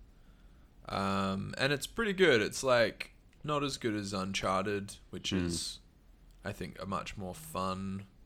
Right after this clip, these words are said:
Speaker 1: kinda light-hearted thing. Doesn't
Speaker 2: Mm.
Speaker 1: take itself, like, super seriously, but then you st-, you know, it's still got, like, the similar sort of pulpy adventure thing, whereas, like, yeah, Lara's, like, like, a hardened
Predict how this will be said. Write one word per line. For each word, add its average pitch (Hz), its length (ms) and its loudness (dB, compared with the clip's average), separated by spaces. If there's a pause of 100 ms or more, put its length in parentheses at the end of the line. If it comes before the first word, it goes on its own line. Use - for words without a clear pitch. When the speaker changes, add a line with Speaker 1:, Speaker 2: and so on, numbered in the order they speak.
(320)
Speaker 1:
kinda 95 220 -4
light-hearted 101 800 0
thing. 147 420 -6 (160)
Doesn't 85 220 0
Speaker 2:
Mm. - 20 -2
Speaker 1:
take 104 160 0
itself, 98 480 -6 (340)
like, - 140 -8
super 131 300 -2
seriously, 139 560 0
but 104 120 -6
then 104 160 -2
you 101 120 -4
st-, - 280 -4
you 113 120 -8
know, 95 80 -2
it's 69 160 -4
still 110 220 -2
got, 95 280 -4 (1200)
like, 101 220 2
the 110 80 0
similar 104 380 2
sort 104 220 0
of 95 120 -4
pulpy 98 320 4
adventure 101 380 -4
thing, 98 300 -6
whereas, 101 380 0
like, 98 340 -4
yeah, 104 180 2
Lara's, 98 420 -2
like, 95 320 -10 (1080)
like, 110 160 -10
a 92 60 -4
hardened 92 680 -6